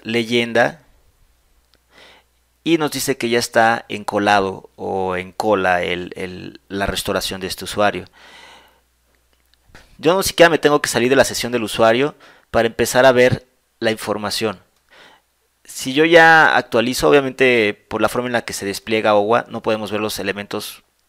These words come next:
eh, directos, sino que estamos viéndolos en to-, en forma de, de conversación. Pero este usuario ya recuperó sus elementos, ya recuperó los elementos que envió. Si es que tiene elementos eliminados, también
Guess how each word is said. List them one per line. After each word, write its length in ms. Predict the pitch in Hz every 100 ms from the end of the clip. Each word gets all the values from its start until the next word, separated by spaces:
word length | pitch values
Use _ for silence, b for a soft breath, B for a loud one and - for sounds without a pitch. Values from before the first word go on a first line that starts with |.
| _
eh, 600 | 98 98 98 92 92 87 - _ _ _
directos, 440 | 117 117 - 135
sino 140 | 107
que 60 | 95
estamos 240 | - 107
viéndolos 340 | 101 104 98 -
en 140 | 101 98
to-, 220 | 107 87
en 80 | 104
forma 280 | 113 110
de, 640 | 104 98 95 92 90 90 - _ _ _ _ _ _
de 160 | 110 -
conversación. 760 | 104 98 98 98 107 113 151 B B B B B B -
Pero 140 | 160
este 160 | 175 156
usuario 280 | - 147
ya 100 | 143
recuperó 380 | 135 - - 113
sus 200 | 110 107
elementos, 720 | 95 98 143 156 170 180 - _ _
ya 160 | - 120
recuperó 640 | 123 - - 110 113 113 -
los 220 | 101 -
elementos 460 | 101 101 104 98 -
que 100 | 98
envió. 520 | 101 123 147 160 - b b b b _ _ _ _ _ _ _ -
Si 120 | 117
es 100 | -
que 60 |
tiene 220 | - 110 104
elementos 380 | 104 104 101
eliminados, 560 | - 101 104 110 143 151
también 520 | 101 98 107 151 -